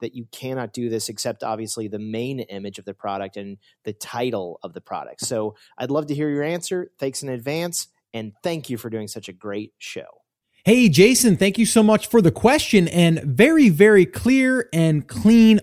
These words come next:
Speaker 2: audio, I have to say. Sounded really, really good. So <laughs> thank you for that. And, uh, yeah, just wanted to say thanks for being a listener. I'm glad that you're getting value,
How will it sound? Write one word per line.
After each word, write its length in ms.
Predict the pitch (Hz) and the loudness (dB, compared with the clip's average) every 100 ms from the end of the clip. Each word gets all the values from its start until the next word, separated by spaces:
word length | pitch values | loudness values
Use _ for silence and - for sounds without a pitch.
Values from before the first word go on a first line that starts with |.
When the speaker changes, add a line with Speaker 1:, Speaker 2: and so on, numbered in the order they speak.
| - | 4
Speaker 2:
audio, 400 | 170 190 156 123 | 4 6 6 4
I 80 | 120 | 4
have 180 | 175 | 2
to 80 | - | 0
say. 400 | - 185 156 101 101 | -2 0 0 -2 -2
Sounded 420 | - 175 165 139 | 4 6 6 4
really, 520 | 123 143 190 180 180 | 4 6 8 8 6
really 360 | 139 151 147 135 | 4 4 4 4
good. 320 | 131 120 101 | 2 2 -2
So 320 | - 139 135 | 0 2 2
<laughs> 20 | |
thank 460 | - 160 - 208 202 | 0 0 4 4 4
you 80 | 165 | 0
for 140 | 135 | 0
that. 300 | 123 143 - 202 - - - - | 0 -2 -4 -14 -18 -20 -18 0
And, 260 | 190 202 | 2 4
uh, 140 | 208 196 | 4 4
yeah, 200 | 277 247 | 4 4
just 240 | 165 - | 4 2
wanted 220 | 208 208 | 2 2
to 80 | 190 | 2
say 180 | - 190 | 4 4
thanks 240 | - 190 | 4 0
for 80 | 175 | 2
being 180 | 175 185 | 2 2
a 60 | 170 | 4
listener. 460 | 208 208 233 226 | 2 0 -2 -2
I'm 180 | 185 151 | -2 -2
glad 220 | 143 165 | 2 2
that 80 | 156 | 2
you're 120 | 160 | 0
getting 280 | 147 170 147 | 2 2 4
value, 580 | 127 165 190 196 190 | 4 4 4 4 4